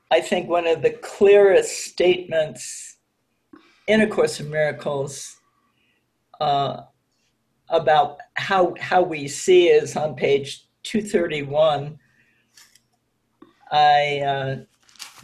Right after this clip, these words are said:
use it a lot. Uh, paragraph seven. I said before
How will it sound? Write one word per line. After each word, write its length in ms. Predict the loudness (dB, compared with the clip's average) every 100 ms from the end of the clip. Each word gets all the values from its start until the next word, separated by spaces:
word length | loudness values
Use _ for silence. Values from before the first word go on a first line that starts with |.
| -18
use 440 | -16 -14 -12 -8 -4
it 100 | -2
a 60 |
lot. 420 | -2 -2 -4 -6 -12 _ _ _ _ _ _ -6
Uh, 320 | -4 -4 -6 -2
paragraph 520 | 0 2 2 0 -2
seven. 720 | -8 -2 2 2 2 -2 -6 -14 -18 -20 _ _ _ _ _ -20 -20 -20 -20 -20 -20 _ _ _ _ _ _ _ -20 -20 -20 _ _ _ _ _ -20 -20 -20 -20 _ _ _ _ _ _ _ _ _ -6 0
I 100 | 0
said 420 | 4 4 4 2
before 800 | -4 0 4 6 6 4 0